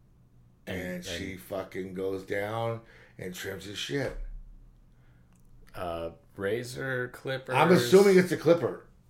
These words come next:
Speaker 1: And she trims it down. And he flips over on his belly and she takes care of the fucking back end too. And I'm just, like, in my mind, kinda getting a visual, but it's not non-sexual visual, but it's like, wow.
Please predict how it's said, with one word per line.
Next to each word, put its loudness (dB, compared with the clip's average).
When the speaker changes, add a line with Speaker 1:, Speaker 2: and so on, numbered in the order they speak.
Speaker 1:
And -8
she -10
trims -6
it -10
down. -4
And -2
he -6
flips -6
over 0
on -2
his -6
belly 0
and -10
she -12
takes -6
care -2
of -2
the -10
fucking -6
back -4
end -6
too. -4
And -2
I'm 4
just, -2
like, 2
in -4
my 0
mind, -4
kinda 4
getting -4
a -8
visual, 6
but 4
it's -10
not 0
non-sexual 2
visual, 2
but 0
it's -6
like, -4
wow. 2